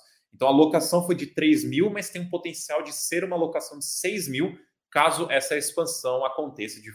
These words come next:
fato, caso o locatário queira aumentar a participação dele ali naquele espaço. Então, tem uma possibilidade ali de uma melhora nessa notícia. A receita acumulada dos vinte e quatro primeiros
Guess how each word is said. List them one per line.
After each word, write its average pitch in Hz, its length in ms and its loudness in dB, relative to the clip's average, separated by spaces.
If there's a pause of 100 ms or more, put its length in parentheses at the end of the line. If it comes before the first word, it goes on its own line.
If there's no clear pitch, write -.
fato, - 400 4
caso 110 180 -2
o - 20 -14
locatário 107 480 -6
queira 107 280 -6 (140)
aumentar 107 380 -6
a 98 60 -2
participação 107 540 -2
dele 107 220 -4
ali 107 200 0
naquele 107 260 -6
espaço. - 480 -2 (300)
Então, 233 380 4 (640)
tem 185 140 2
uma 185 140 4
possibilidade 147 600 4
ali 131 140 2
de 135 100 -4
uma 139 140 2
melhora 117 720 4 (100)
nessa 110 480 2
notícia. 104 540 -6 (280)
A 107 60 -4
receita 156 360 0
acumulada 135 440 4
dos 113 200 -8
vinte 147 160 -8
e - 60 -16
quatro 135 260 0
primeiros 120 380 -8